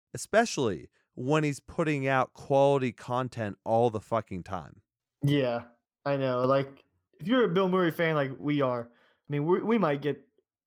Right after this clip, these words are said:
Speaker 2: at least probably one more album this year, maybe two, maybe three.
Speaker 1: Yeah, I mean, people don't understand how much work he consistently does and how great. Look,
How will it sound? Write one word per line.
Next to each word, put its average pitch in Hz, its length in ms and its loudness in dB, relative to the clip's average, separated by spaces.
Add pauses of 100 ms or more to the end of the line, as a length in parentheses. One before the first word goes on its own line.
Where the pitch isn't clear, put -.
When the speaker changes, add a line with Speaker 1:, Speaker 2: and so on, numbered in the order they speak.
Speaker 2:
at 151 80 0
least 175 360 0
probably 135 240 0
one 135 280 -2
more 143 220 0
album 120 260 -6
this 120 200 -12
year, 135 120 -2
maybe 143 260 0
two, 196 220 -2
maybe 143 280 0
three. 170 340 -4 (480)
Speaker 1:
Yeah, 170 280 6
I 143 120 2
mean, 156 240 0 (180)
people 180 320 -4
don't 151 320 2
understand 135 680 -2
how 113 240 -2
much 123 320 -2
work 117 400 0
he 113 240 -8
consistently 107 960 -6
does 104 560 0 (280)
and 123 160 -2
how 127 200 2
great. 175 260 4
Look, 170 180 4